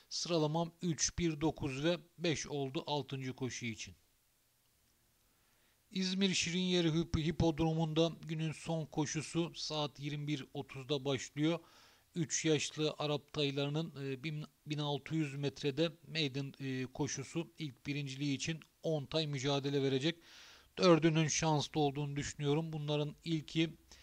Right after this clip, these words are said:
e, Cemal Paso idaresindeki on numaralı Prenses Didem. E, buradaki benim favorim. Rakipleri beş numaralı Kerkük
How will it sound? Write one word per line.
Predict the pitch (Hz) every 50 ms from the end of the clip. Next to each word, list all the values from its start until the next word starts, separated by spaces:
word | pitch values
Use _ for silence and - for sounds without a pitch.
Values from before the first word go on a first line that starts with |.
| - - - - _ _
e, | - 135 135 131
Cemal | 131 175 165 156 151 151
Paso | 147 - - 156 - - 156 147
idaresindeki | 143 135 147 143 139 139 131 - - 143 143 131 - - 160
on | - - - 160 156 147 147
numaralı | 147 143 143 139 139 147 151
Prenses | - - - - 151 156 151 135 - - 147 131 - -
Didem. | - 165 156 143 135 151 160 156 - - - - - - - - - - -
E, | 120 127 123 127 127 131 127 127
buradaki | 143 170 147 123 139 127 - - 165 160
benim | 139 147 139 160
favorim. | 151 - - 147 139 135 135 123 135 156 160 - _ - - - - - - - _ - -
Rakipleri | 175 156 - - 180 - - - 165 165 160 170 165 165 -
beş | 175 160 143 - - -
numaralı | 156 156 156 151 151 147 151 156 156 156 - _ _ _ _ _ _ -
Kerkük | - 165 160 160 147 - - 151 156 165 - - -